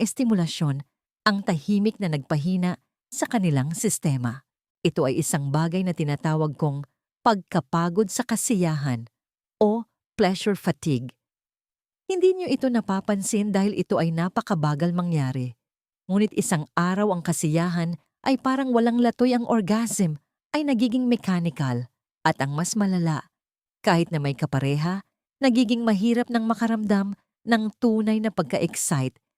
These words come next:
nang hindi ginagaya ang parehong tindi na madalas ay hindi angkop sa isang konektado at intimong pag-iibigan. Hindi po ito tungkol sa kahihiyan.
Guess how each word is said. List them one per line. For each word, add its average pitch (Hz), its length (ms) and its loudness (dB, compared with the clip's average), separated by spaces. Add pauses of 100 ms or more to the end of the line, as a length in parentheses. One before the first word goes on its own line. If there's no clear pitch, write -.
(300)
nang 170 160 0
hindi 156 320 0
ginagaya 147 640 0
ang 165 80 -6
parehong 180 480 0
tindi 165 480 0 (480)
na 285 80 -4
madalas 262 640 0 (400)
ay 214 160 4
hindi 190 240 2
angkop 165 480 -4
sa - 160 -2
isang 160 320 -2
konektado 180 720 -2 (480)
at 190 80 2 (160)
intimong 190 720 0 (400)
pag-iibigan. 143 960 0 (400)
Hindi 302 240 2
po - 160 0
ito 254 240 0
tungkol 233 320 0
sa - 160 -2
kahihiyan. 214 800 0